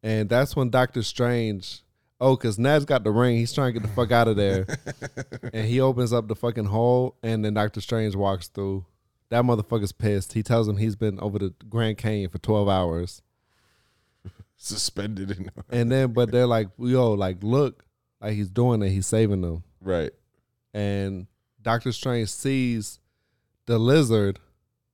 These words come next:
Speaker 1: turn back into Doc Connor. And so that's when he's like,
Speaker 2: Okay.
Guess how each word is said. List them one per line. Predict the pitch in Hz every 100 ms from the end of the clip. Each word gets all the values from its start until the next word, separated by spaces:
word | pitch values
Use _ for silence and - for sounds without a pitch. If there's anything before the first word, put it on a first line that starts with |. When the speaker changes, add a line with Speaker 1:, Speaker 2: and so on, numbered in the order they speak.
| _ _ _ _ _ _ _ _
Speaker 1:
turn | - 131 120
back | 113 110
into | 117 107
Doc | 107 107
Connor. | - 110 98 92 110 _ _ _ _ _ _ _ _ _ _ _ _ _ _ _ _ _
And | - 107
so | - 107
that's | 110 110
when | 117
he's | 104 107 95
like, | 98 92 - _ _ _ _ _ _ _
Speaker 2:
Okay. | 90 92 78 78